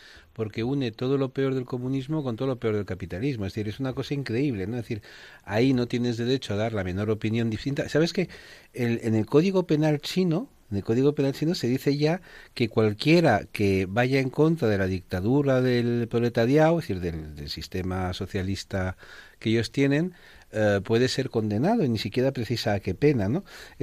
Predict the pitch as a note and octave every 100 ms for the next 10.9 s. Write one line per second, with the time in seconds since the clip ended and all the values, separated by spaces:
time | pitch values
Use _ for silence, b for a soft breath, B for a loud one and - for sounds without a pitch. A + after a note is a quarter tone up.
0 | - B2+ C3 E3 E3+ F#3+ G#3 F#3+ E3 F3
1 | G#3 B2+ D#3 D#3+ - B2 A#2+ C3+ D#3+ F3
2 | E3 C3 - A#2 C3 - D3 C#3+ C#3+ C#3
3 | D#3+ D#3 G#2+ G2 A#2 C3 C3+ D3 D#3+ D#3+
4 | E3 E3 G#3+ B B B B G#2+ G2+ G#2
5 | G#2+ G2+ F#2 - F#2+ F2+ F2+ F2+ A#2 G3+
6 | G3+ D#3+ - D3 - G#2 F#2 F#2+ G#2+ E3+
7 | G#3+ C#3+ D3 D3+ G#2+ - G2 G2+ F#2+ F#2+
8 | F2+ F2 A2+ E3 F#3+ D3+ D#3 B B B
9 | G2 F#2+ G2 G2+ - G2 F2+ E2 - F3
10 | A#3+ A#3+ - C#3+ G#3+ B3 G#3+ B3